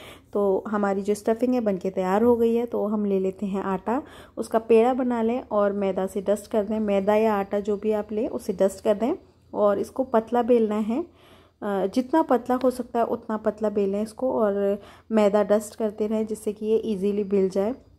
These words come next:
नहीं तो ये चिपकने लगता है ना ज़्यादा, अ, मतलब, सूख, एकदम से ढीला ढीला हो जाता है आटा,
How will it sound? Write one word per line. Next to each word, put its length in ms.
नहीं 220
तो 80
ये 120
चिपकने 500
लगता 280
है 100
ना 140
ज़्यादा, 380
अ, 360
मतलब, 300
सूख, 240
एकदम 500
से 180
ढीला 340
ढीला 240
हो 120
जाता 260
है 60
आटा, 280